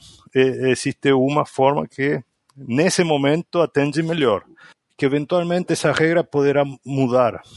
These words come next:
ao longo do tempo. Então, nesse mesmo exemplo, você tem um aluguel fixo e você tem três linhas de negócio, só que duas linhas de negócio já são bem estabelecidas, tem vários funcionários, e tem uma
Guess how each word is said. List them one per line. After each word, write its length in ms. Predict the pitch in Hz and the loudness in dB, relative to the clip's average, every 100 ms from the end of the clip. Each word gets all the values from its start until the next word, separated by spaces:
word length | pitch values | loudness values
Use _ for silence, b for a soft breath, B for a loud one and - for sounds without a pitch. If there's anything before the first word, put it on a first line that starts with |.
| - | -10
ao 120 | 107 | -2
longo 280 | 110 113 110 | 0 0 -2
do 60 | - | -2
tempo. 260 | 90 85 | -8 -10
Então, 260 | 98 139 143 - _ - | 0 0 0 -6 _ -4
nesse 300 | 127 139 156 | -2 0 0
mesmo 200 | 185 170 | 2 2
exemplo, 380 | - 127 101 101 | 2 0 -2 -4
você 140 | 127 | -2
tem 120 | 135 | 0
um 160 | 131 127 | 0 2
aluguel 560 | 127 127 139 165 180 165 _ | 0 0 0 0 -2 -8 _
fixo 600 | - 147 156 - 170 160 B B B B B _ | -2 -2 -2 -2 -2 -2 B B B B B _
e 240 | 135 139 | 0 2
você 160 | 139 143 | 2 0
tem 220 | 143 139 | 0 0
três 240 | 127 160 143 | 2 0 0
linhas 220 | 160 156 | 2 2
de 60 | |
negócio, 360 | 147 135 107 - | 2 2 0 -4
só 160 | - 156 | -6 -4
que 160 | 147 | -4
duas 340 | 127 156 202 131 | -6 -2 -2 0
linhas 220 | 139 135 | 2 2
de 80 | 120 | 2
negócio 380 | 120 156 127 | 0 0 -2
já 160 | 113 131 | -2 -2
são 180 | - 135 | -2 -8
bem 320 | 117 120 165 | -4 -2 -2
estabelecidas, 800 | - 143 135 135 127 - 110 87 | 0 0 2 2 0 0 -2 -2
tem 220 | - 123 | -4 -2
vários 260 | 113 135 139 | 2 2 2
funcionários, 680 | - 135 - 127 98 95 - | -2 -6 -2 0 0 -4 -10
e 60 | |
tem 180 | 110 147 | -8 -4
uma 180 | 156 147 | 0 2